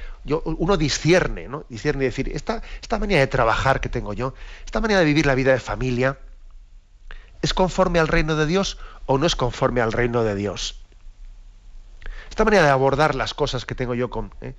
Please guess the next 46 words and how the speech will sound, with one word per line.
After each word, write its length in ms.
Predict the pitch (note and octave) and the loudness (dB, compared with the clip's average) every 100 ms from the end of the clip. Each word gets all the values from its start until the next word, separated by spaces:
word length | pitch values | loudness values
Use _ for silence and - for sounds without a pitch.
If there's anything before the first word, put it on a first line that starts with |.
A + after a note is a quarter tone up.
| - - - - | -18 -20 -20 -16
en 140 | - | -8
esto, 240 | B2+ - A2 | -8 -4 -4
en 60 | |
la, 140 | G#2+ A2+ | -4 -4
con 140 | A2+ | -6
la 60 | G2 | -6
economía, 640 | F#2 G#2 F#2+ D3 C3 G#2+ | -6 -4 -2 0 0 0
con 160 | - G#2+ | -2 0
lo 60 | |
otro, 300 | B2 - C3 - - - - - | 0 2 0 0 -16 -18 -20 -16
esto 340 | - - F3+ - - - - - - | -4 2 2 2 -16 -20 -20 -8 0
a 80 | |
mí 120 | C#3 F#3+ | 2 6
me 80 | F3 | 4
está 220 | - F3+ | 6 4
acercando, 480 | D#3+ D3+ - E3+ D3+ | 4 0 2 2 2
me 80 | |
está 240 | C3+ F3+ F#3 | 2 2 2
preparando 540 | E3 - D3+ E3 E3 | 2 2 2 2 2
para 140 | D3 D3 | 2 0
el 80 | |
encuentro 420 | C#3 B2+ D#3 D3 C#3 | 0 -2 -2 -2 -4
con 140 | C3+ | -4
Cristo. 440 | B2 C#3 - - - - - - - - - - - B2+ | -4 -4 -6 -16 -16 -16 -14 -12 -10 -10 -10 -10 -6 -2
¿O 60 | |
vivo 220 | C3 F3 D#3 | 0 4 4
yo 120 | D3+ | 4
una 120 | D3 | 2
esquizofrenia, 840 | B2+ C#3 A#2 A#2+ C#3 C#3 C3+ C3 - - - | 0 -2 -2 -2 2 2 2 0 -2 -12 -6
eh, 180 | D3+ | -2
vivo 220 | B2 D3+ D3 | 2 2 4
una 140 | C#3 | 4
doble 280 | C#3 C3 B2+ | 4 4 2
vida, 280 | C3 A2+ A2 | 0 -2 -2
¿no? 160 | F3 - - | -4 -8 -8
Una 80 | A#2 | -4
doble 180 | A#2+ | -2
vida 160 | A#2+ C3+ | 2 2
que, 60 | A#2 | 2
por 80 | |
una 100 | B2+ | 2
parte, 300 | B2 C#3 - | 2 2 2
sí 160 | B2 B2+ | -2 -2
tengo 180 | A#2 A#2+ | -2 -2
unas 180 | B2 A2 | 0 2
prácticas, 680 | C3+ C3+ - B2+ C3 B2 | 2 2 0 2 2 2